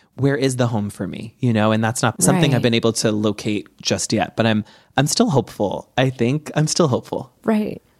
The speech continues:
Speaker 2: Definitely. Did you see that docu-, sorry, I'm just, this is such a wide-ranging conversation. I hope it's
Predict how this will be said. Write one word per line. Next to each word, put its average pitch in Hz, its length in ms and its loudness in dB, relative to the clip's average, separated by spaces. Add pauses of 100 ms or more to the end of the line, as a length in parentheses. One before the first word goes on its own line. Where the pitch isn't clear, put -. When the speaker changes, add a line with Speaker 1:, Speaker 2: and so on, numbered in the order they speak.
(360)
Speaker 2:
Definitely. 262 400 2
Did 269 200 -4
you 370 80 0
see 415 260 0
that - 300 0
docu-, - 340 -2
sorry, - 480 -6
I'm 185 140 -2
just, 254 220 -4
this 302 140 -4
is 294 100 -2
such 285 260 -2
a 311 100 4
wide-ranging 175 680 2
conversation. 165 640 0
I - 80 2
hope 196 240 0
it's 302 40 2